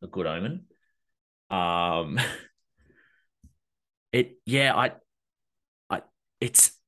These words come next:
an incredible team list to look at. I, Nat, Nat, what did you, what was your emotions when you saw this team list?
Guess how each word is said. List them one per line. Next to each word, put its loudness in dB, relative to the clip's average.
an -2
incredible 2
team 0
list -2
to -2
look 0
at. 0
I, 2
Nat, -4
Nat, 0
what 2
did 0
you, 0
what -2
was 0
your 4
emotions -2
when 0
you 2
saw 2
this -2
team -6
list? -8